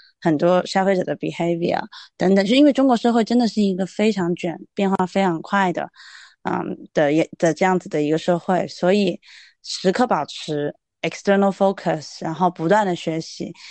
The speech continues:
最终包括我自己在决定是不是要 promote 谁的时候，我其实最终看的、最在意的也是拥抱变化和学习新东西的能力。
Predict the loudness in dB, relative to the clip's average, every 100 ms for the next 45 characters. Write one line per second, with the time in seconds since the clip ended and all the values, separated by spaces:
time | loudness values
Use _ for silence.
0 | -20 -20 _ -2 4 4 2 -2 0 2
1 | 0 0 0 2 4 4 2 0 2 0
2 | -2 -4 0 0 0 -2 0 0 0 -4
3 | -4 -6 -8 -10 -10 -16 -20 _ 0 2
4 | 0 2 2 2 0 0 0 0 0 2
5 | 2 4 2 2 0 -2 -2 -4 -6 -8
6 | -10 -10 _ _ -2 2 4 2 2 0
7 | 0 0 0 -2 -4 -4 -6 -4 -2 -2
8 | -4 -8 -6 -4 -2 -4 -4 -6 -6 -8
9 | -12 -10 -8 -8